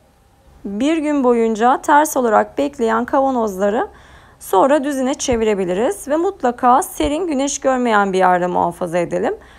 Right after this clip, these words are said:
Hadi serin bulamadık diyelim. Şu sıralar havalar hala sıcak. Benim bulunduğum yerde özellikle.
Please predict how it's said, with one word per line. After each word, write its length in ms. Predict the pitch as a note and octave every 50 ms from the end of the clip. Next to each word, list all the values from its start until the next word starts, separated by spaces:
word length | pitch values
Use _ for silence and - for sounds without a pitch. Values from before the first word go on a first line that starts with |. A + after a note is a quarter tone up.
| - - - - -
Hadi 120 | D4 C#4+
serin 380 | D#4 - - D4+ D4+ D#4+ D#4+ D4
bulamadık 520 | D#4 D#4 E4 D#4 C#4 A#3 G#3+ G#3+ - -
diyelim. 360 | G3 G3 G3 G3 G#3+ C4 F#4+
Şu 160 | F#4 - - -
sıralar 360 | - C4+ B3+ B3+ C4 C4+ D4+
havalar 380 | C#4+ C#4 A#3+ B3 B3 B3 C4+
hala 380 | D4 C#4+ A#3+ A#3+ A#3+ A#3+ A#3 B3
sıcak. 500 | B3 - - A#3+ G3+ A#3 B3+ D#4+ - A#3
Benim 220 | A#3 A#3+ A#3+ A#3
bulunduğum 420 | A3+ A3+ A3+ A#3+ A#3 A#3 A#3 A#3 A#3
yerde 280 | A3 G#3 G3 G3 F#3
özellikle. 680 | F#3+ F#3 F3 F3+ F#3+ F#3 F#3 F#3 F3+ - - B3+ C#4 G4+